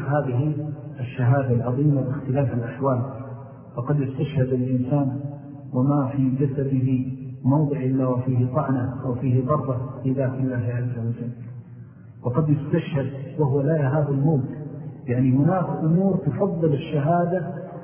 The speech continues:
باطنة وظاهرة. هناك أمور باطنة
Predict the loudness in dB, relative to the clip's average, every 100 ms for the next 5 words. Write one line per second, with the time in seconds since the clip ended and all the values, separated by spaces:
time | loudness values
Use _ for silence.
0 | -14 -2 2 2 2 -2 -4 -2 0 0
1 | 0 -2 -2 -4 -8 -10 -14 -16 -14 -2
2 | 0 0 0 0 2 0 2 2 2 0
3 | 0